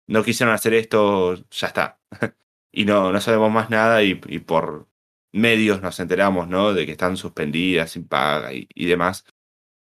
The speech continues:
Y ahora con M J F, a ver cómo lo lleva A E W con, con los comunicados.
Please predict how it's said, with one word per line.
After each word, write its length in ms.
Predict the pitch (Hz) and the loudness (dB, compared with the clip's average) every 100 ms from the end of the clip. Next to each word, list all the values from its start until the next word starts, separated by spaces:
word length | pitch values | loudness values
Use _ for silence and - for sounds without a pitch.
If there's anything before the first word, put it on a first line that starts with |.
| _ _ | _ _
Y 120 | - 117 | -4 0
ahora 220 | 117 117 | 0 0
con 200 | 117 113 | 0 2
M 160 | 117 | 2
J 140 | 113 120 | 2 2
F, 360 | 120 123 123 - | 2 2 -2 -8
a 160 | - 101 | -2 0
ver 140 | 104 | 0
cómo 220 | 104 110 104 | 0 2 2
lo 140 | 95 | 2
lleva 600 | - - - - 113 104 | 0 -4 -4 0 4 4
A 40 | 101 | 4
E 100 | 101 | 6
W 280 | 104 104 | 6 6
con, 420 | 98 90 87 78 - | 4 0 -4 -8 -6
con 160 | 90 | -2
los 120 | 87 - | 0 -2
comunicados. 800 | 90 90 90 104 107 123 143 | -2 -2 2 4 4 2 -4